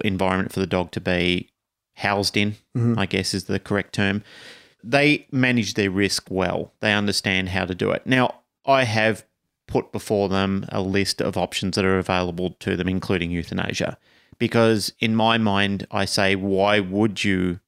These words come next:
Speaker 1: want to live with that dog?" It's fundamentally a ticking time bomb. However, to them, it's their child. Okay?
Speaker 2: Yeah, yeah,
Speaker 1: It's
Speaker 2: yeah.
Speaker 1: their homicidal child.
Speaker 2: Yeah, yeah.
Speaker 1: Uh, and it's the same thing when you ask a person.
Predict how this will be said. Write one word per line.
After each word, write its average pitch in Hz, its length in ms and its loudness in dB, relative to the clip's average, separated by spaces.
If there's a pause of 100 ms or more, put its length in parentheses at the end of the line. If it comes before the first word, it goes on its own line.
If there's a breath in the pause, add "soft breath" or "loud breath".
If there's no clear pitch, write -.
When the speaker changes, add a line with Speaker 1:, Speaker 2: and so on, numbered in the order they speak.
(220)
Speaker 1:
want 95 300 0
to 98 100 0
live 90 240 -4
with 95 100 -4
that - 200 -6
dog?" - 280 -6 (600 loud breath)
It's - 220 -4 (200)
fundamentally 110 640 2
a 92 40 0
ticking 95 400 -2
time 104 320 -2
bomb. - 280 -4 (340)
However, 120 340 4
to 107 160 -2
them, 101 480 0 (440)
it's - 220 -8
their 95 280 0
child. 110 460 -4 (640)
Okay? 151 140 4
Speaker 2:
Yeah, 135 140 4
yeah, 101 200 2
Speaker 1:
It's 87 140 0
Speaker 2:
yeah. 92 60 0
Speaker 1:
their 104 360 2
homicidal 98 640 0
child. - 500 -2
Speaker 2:
Yeah, 135 220 4
yeah. 101 340 0
Speaker 1:
Uh, 104 200 0 (100)
and 127 100 2
it's - 140 0
the 123 80 0
same 120 300 2
thing 107 180 0
when 104 120 2
you 104 120 2
ask 101 300 2
a 110 40 -2
person. 101 600 -2